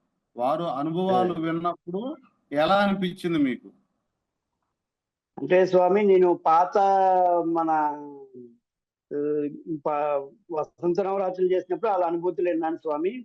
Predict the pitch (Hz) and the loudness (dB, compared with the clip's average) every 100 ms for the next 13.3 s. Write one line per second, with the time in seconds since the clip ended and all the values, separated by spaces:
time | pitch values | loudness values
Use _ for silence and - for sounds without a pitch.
0 | - 170 165 147 156 160 165 - 180 175 | -8 -6 -4 -4 -2 -2 -4 -4 -2 0
1 | 180 180 185 185 185 196 180 160 151 165 | -2 0 0 2 2 2 0 -2 -6 -8
2 | 165 175 165 - _ _ _ _ _ _ | -4 -2 -2 -6 _ _ _ _ _ _
3 | _ _ 147 147 170 170 175 180 180 175 | _ _ -6 -4 -2 -2 -2 -2 -2 -2
4 | 160 160 160 160 151 143 139 - 147 156 | -4 -6 -12 -6 -4 -4 -6 -10 -4 2
5 | 170 180 180 170 170 165 165 156 - 165 | 2 4 2 2 0 -2 0 -2 -2 -2
6 | 160 165 180 180 175 165 170 170 165 165 | 0 2 2 0 -2 -4 -2 -2 -4 -6
7 | 160 _ _ _ _ 165 156 165 160 165 | -12 _ _ _ _ -4 0 0 0 0
8 | 165 180 170 160 170 170 160 135 131 123 | 2 0 0 -2 -2 -4 -6 -8 -8 -4
9 | 139 220 226 _ _ - 147 147 185 180 | -2 -4 -4 _ _ -4 -2 0 0 0
10 | 185 185 180 175 190 190 165 170 175 180 | 0 2 0 0 0 2 2 2 2 2
11 | 170 165 156 170 170 165 185 190 170 156 | 0 -2 -4 -4 -4 -4 -4 -2 -4 -4
12 | 160 151 156 160 170 165 156 151 147 143 | -6 -2 0 2 0 -2 -4 -4 -6 -6
13 | 147 151 156 | -4 0 -2